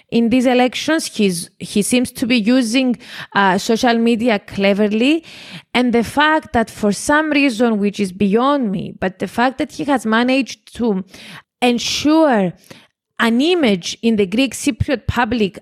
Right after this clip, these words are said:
as someone who is outside this corrupt circle of what, uh, people think of politics. And the fact that he has managed to distance himself even from the Anastasiadis government when it comes to the,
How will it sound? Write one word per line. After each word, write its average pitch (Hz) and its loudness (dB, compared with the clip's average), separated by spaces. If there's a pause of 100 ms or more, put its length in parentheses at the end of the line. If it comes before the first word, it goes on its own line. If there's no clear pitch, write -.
as 214 0
someone 285 0
who 311 -2
is 269 2 (320)
outside 262 0
this 269 -2
corrupt 233 0
circle 233 -2
of 180 0
what, 208 -2 (240)
uh, 190 -2
people 208 -2
think 190 -6
of - -6 (440)
politics. 220 -4 (520)
And 214 2
the 214 2
fact 220 -2
that - -4
he - -18
has 240 -2
managed 226 0
to 196 -6
distance 247 -2
himself 240 0
even 240 -2
from 320 -6
the 311 2
Anastasiadis 285 0
government 208 0
when 196 2
it 202 -4
comes 196 -2
to 208 0
the, 180 -2